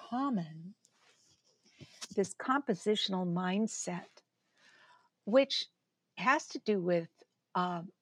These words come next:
how is composition accomplished? You know, if you look at a Beethoven sonata, you know, it's so clear. You get the, the theme, then you get the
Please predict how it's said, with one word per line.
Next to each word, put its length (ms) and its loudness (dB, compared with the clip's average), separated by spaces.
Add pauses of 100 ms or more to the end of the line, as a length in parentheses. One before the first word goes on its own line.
(180)
how 440 0
is 160 0
composition 840 -2
accomplished? 800 -6 (960)
You 100 2
know, 120 2
if 120 -4
you 80 2
look 200 0
at 60 0
a 80 0 (120)
Beethoven 640 0
sonata, 600 -6 (460)
you 100 0
know, 120 -4
it's 140 -6
so 220 0
clear. 520 0 (1040)
You 140 0
get 260 0
the, 320 -2 (220)
the 120 -4 (140)
theme, 480 2 (760)
then 300 2
you 120 2
get 300 -2
the 180 -2